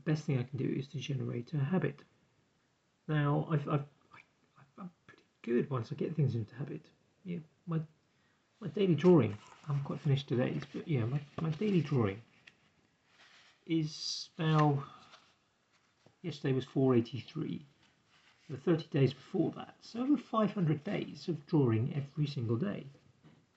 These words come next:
That's, that's a pretty powerful habit. Um, okay, my drawings aren't great. I, I don't think artistically, um, I, I think there's improvements,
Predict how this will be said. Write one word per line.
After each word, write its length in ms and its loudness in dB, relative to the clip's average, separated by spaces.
That's, 180 -18
that's 140 -14
a 40 -20
pretty 300 -20
powerful 300 -8
habit. 440 -6
Um, 180 -12
okay, 160 -2
my 120 0
drawings 280 4
aren't 160 0
great. 360 -2
I, 180 0
I 120 -4
don't 200 2
think 120 0
artistically, 760 -4
um, 100 -8
I, 40 -14
I 520 -20
think 140 -20
there's 160 -4
improvements, 840 -6